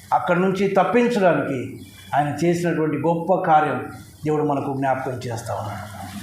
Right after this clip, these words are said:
ఆయన, ఆయన పొందిన గాయములు ఎంత, ఎటువంటి గాయములు అవి? శరీరమంతా గాయమే, శరీరమంతా గాయమే.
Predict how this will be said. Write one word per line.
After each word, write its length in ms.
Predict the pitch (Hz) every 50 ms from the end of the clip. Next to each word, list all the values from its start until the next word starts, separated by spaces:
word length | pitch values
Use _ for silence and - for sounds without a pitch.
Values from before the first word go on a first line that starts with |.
| - - - - 104 - - 117
ఆయన, 380 | 139 156 156 151 147 151 -
ఆయన 180 | 147 175 175 175
పొందిన 420 | 170 170 175 175 175 175 170 170
గాయములు 640 | 160 160 147 147 151 170 180 180 165 156 139 135 131
ఎంత, 220 | 135 156 190 175
ఎటువంటి 520 | 185 165 160 156 202 208 208 208 190 214
గాయములు 440 | 196 165 165 165 180 196 196 196 185
అవి? 120 | 180 170 156 - - - - - - - - - - - -
శరీరమంతా 640 | 175 190 214 226 233 233 226 233 240 240 233 240 233
గాయమే, 600 | 233 220 220 214 202 185 180 175 - - - - - - - - - - - - - -
శరీరమంతా 580 | 180 180 196 214 220 226 226 226 226 226 233 214
గాయమే. 500 | 185 185 170 156 147 135 127 117 117